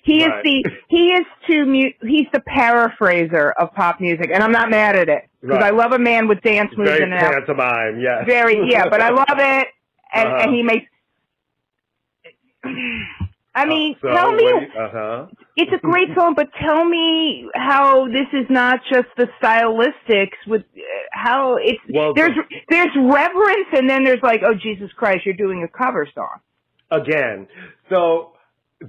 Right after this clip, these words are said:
Speaker 2: which is how I kinda feel about it. I think it's fine. I'm not really into it as much as everybody else. I'm like,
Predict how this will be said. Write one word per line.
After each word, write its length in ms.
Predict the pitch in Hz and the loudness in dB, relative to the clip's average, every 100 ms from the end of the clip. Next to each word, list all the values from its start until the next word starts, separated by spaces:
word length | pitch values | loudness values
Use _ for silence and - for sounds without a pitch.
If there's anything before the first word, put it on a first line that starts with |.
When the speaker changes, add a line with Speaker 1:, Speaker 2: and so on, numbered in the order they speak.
| 226 143 | -12 -6
Speaker 2:
which 160 | 170 180 | -6 -6
is 80 | 160 | -6
how 140 | 165 | -2
I 140 | 160 151 | -2 -2
kinda 260 | 147 139 - - | -4 -4 -6 -6
feel 180 | 120 | -8
about 280 | 110 107 104 | -6 -6 -6
it. 100 | 101 - _ - | -8 -14 _ -6
I 160 | 139 170 | -2 -2
think 240 | 180 208 | -2 -4
it's 140 | 185 - | -4 -8
fine. 600 | 160 143 143 143 147 151 _ - | -6 -4 -2 -4 -6 -10 _ -4
I'm 240 | 143 160 | -2 0
not 180 | 160 156 | -2 -2
really 300 | 147 143 143 | -2 -2 -2
into 240 | 139 135 147 | -6 -8 -10
it 80 | |
as 100 | 139 | -10
much 140 | 123 139 | -10 -12
as 40 | 123 | -10
everybody 340 | 143 135 139 139 | -10 -6 -4 -4
else. 140 | 139 139 | -4 -8
I'm 100 | 135 | -8
like, 140 | 135 | -10